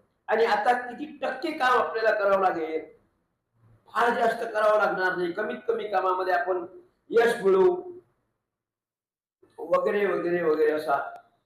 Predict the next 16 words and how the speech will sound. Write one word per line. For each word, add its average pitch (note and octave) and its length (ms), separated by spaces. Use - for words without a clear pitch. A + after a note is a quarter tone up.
असं A3+ 120
एक - 280
बौद्धिकच A3+ 580
म्हणा G3+ 240
ना, A#3 140
संघाच्या E3+ 500
भाषेत - 400
त्याला G3 200
बौद्धिकच B3 440
म्हणता G3 280
येईल, G3 220
असा C#4 340
बौद्धिक A3+ 880
देवेंद्र G#3+ 280
फडणवीसांनी F#3+ 300
घेतला. A3+ 380